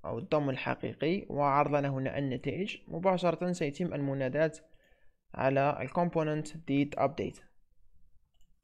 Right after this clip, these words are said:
إذا هنا قمت بإضافة ثلاثة أزرار،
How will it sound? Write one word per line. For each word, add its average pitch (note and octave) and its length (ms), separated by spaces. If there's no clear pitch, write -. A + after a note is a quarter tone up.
إذا D3+ 160
هنا G3 240
قمت F3+ 240
بإضافة D3+ 680
ثلاثة C3+ 640
أزرار، C#3+ 520